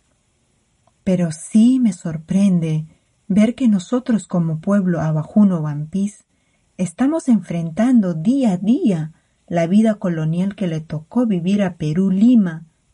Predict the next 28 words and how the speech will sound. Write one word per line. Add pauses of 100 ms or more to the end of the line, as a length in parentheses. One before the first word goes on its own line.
antes
de
la
independencia. (1300)
Tal
vez
eso
sea
algo
positivo, (800)
porque
saber
que
tenemos
la
capacidad
crítica (440)
para
darnos
cuenta
de
ello (580)
y
sentirnos
acompañados
con
los
sabios